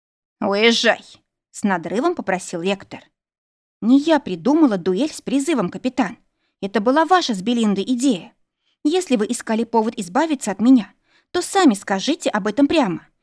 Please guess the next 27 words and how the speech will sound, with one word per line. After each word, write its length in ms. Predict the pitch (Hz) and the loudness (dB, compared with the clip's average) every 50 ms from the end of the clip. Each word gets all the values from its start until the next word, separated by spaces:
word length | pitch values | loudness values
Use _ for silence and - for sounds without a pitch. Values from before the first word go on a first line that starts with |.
| _ _ _ | _ _ _
а 100 | - 196 | -2 -2
не 100 | 214 226 | -2 -2
покрывайтесь 640 | - 269 - 320 339 330 392 381 370 - 226 - - | -2 -2 -2 -2 0 2 2 0 0 -2 -6 -10 -6
своей 300 | - 190 196 185 226 226 | -6 -4 -4 -4 -4 2
тьмой. 320 | - 269 269 226 185 - _ _ _ _ _ _ _ _ _ _ _ _ - | 6 6 6 6 4 -2 _ _ _ _ _ _ _ _ _ _ _ _ -8
Быть 240 | 277 359 359 - 359 | -6 -6 -4 -2 0
может, 320 | 392 392 370 - 214 - | 0 0 0 -2 -4 -6
со 160 | - - 208 | -4 -2 -2
мной 320 | 190 180 196 294 359 320 254 | 0 2 2 2 2 0 0
ей 140 | - 294 339 | 0 0 0
лучше. 400 | 349 349 262 - - - - - - _ _ _ _ _ _ _ _ _ _ _ _ | 0 0 0 -2 -4 -6 -6 -8 -12 _ _ _ _ _ _ _ _ _ _ _ _
Как 220 | - 403 403 - | -2 -2 -2 -2
часто 420 | - - - 302 214 208 - - 208 | -4 -2 0 2 2 2 0 -4 -6
вы 80 | 196 | -4
относились 720 | 240 - 220 - 202 196 190 - - 294 349 330 269 - | -4 -4 -4 -4 -4 -4 -4 -4 -6 -4 -2 -2 -2 -2
к 80 | - - | 2 4
ней, 260 | 254 254 202 - - _ _ _ _ _ | 4 4 4 2 -6 _ _ _ _ _
как 160 | - 226 220 | -6 -4 -4
к 40 | 185 | -4
живому 480 | 175 - 214 208 208 233 330 349 359 - | -4 -4 -4 -2 0 0 2 2 2 2
и 100 | - 233 | 0 0
ранимому 480 | 220 214 220 226 226 220 214 214 214 220 | 0 2 2 4 4 4 4 2 2 0
существу, 720 | - - 220 - - 320 - - 320 277 240 - _ _ _ _ _ _ _ _ | -2 -4 -6 -6 -6 -6 -6 -4 -2 -2 -2 -4 _ _ _ _ _ _ _ _
а 80 | - 233 | 0 2
не 140 | 269 320 349 | 4 4 2
собственной 480 | - - 403 381 - - 208 190 185 | 2 0 -2 -2 -2 -2 -2 -2 -2
проказе?» 600 | - - 254 254 - 294 233 233 - - 135 - | -2 -2 -4 0 0 0 0 0 -2 -8 -12 -16